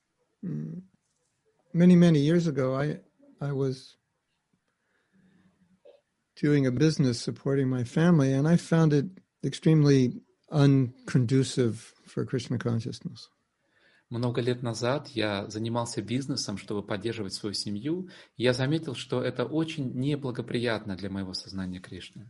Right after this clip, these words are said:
Speaker 1: So one day when it was particu-, particularly difficult, I prayed to Krishna and said, "Please give me the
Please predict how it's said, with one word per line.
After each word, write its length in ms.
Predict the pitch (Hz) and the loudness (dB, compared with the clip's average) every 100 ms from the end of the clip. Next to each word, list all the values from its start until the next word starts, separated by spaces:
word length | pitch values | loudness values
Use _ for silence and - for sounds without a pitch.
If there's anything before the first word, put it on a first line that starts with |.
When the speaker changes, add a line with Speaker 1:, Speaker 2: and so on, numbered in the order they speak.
| _ _ _ _ _ _ _ _ _ _ _ _ _ - - _ _ _ - - _ - - - | _ _ _ _ _ _ _ _ _ _ _ _ _ -20 -20 _ _ _ -18 -18 _ -20 -20 -6
Speaker 1:
So 180 | - | 0
one 220 | 156 165 170 | 4 6 8
day 160 | 160 | 8
when 180 | 156 147 | 6 6
it 40 | 143 | 2
was 140 | 131 - - | 0 -8 -6
particu-, 540 | 139 - 156 156 - _ | -4 -2 0 -2 -4 _
particularly 840 | - 120 196 190 233 139 123 120 | -8 -4 -2 -2 0 0 0 -2
difficult, 640 | 113 143 143 - 127 123 - | -2 -4 -4 -2 -2 -2 -4
I 220 | 131 127 - | -4 -4 -8
prayed 300 | - 151 156 | -4 0 2
to 80 | 147 | 0
Krishna 340 | 117 120 - 123 | -2 -4 -4 -4
and 160 | 117 | -4
said, 240 | - 135 - _ _ _ _ _ - | -6 -10 -10 _ _ _ _ _ -14
"Please 640 | - 147 156 143 120 - _ _ _ _ | 0 4 6 4 0 -12 _ _ _ _
give 160 | - 147 | 0 4
me 220 | 156 156 | 6 6
the 340 | 139 143 127 | 6 4 2